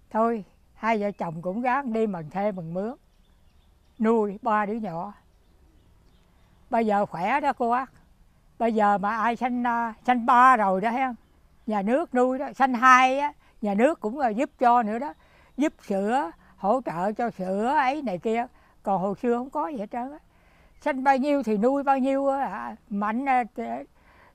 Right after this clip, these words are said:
kêu bằng á là trời xanh cây cỏ nhỏ xương đó.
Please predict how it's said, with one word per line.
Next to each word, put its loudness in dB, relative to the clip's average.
kêu 6
bằng 2
á 2
là -2
trời -2
xanh 2
cây 0
cỏ 0
nhỏ 0
xương 2
đó. -6